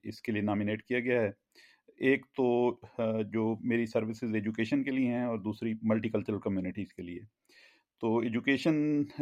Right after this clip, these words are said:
کے ساتھ میں اٹیچ ہوں پچھلے تینتیس سال سے، آ، اور، آ، جو، آ، as a princ-، as a teacher، as a principal اور، آ، ریسنٹ پوزیشن جو پچھلے گیارہ سال سے ہے،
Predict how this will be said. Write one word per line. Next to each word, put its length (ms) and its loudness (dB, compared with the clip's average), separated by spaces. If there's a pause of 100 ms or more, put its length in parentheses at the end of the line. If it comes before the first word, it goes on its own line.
(120)
کے 80 0
ساتھ 280 6
میں 100 6
اٹیچ 220 8 (100)
ہوں 200 -2 (380)
پچھلے 340 -2 (180)
تینتیس 340 2
سال 200 8
سے، 200 0 (720)
آ، 360 0
اور، 440 4 (760)
آ، 60 -8 (340)
جو، 420 0 (240)
آ، 60 -6
as 380 0
a 220 2
princ-، 360 0
as 40 4
a 100 2
teacher، 380 0
as 120 2
a 100 0 (100)
principal 500 -4
اور، 600 0 (200)
آ، 40 -8 (280)
ریسنٹ 300 -2
پوزیشن 360 -4
جو 80 -4 (160)
پچھلے 240 -6
گیارہ 360 4
سال 160 2
سے 180 -4
ہے، 100 -4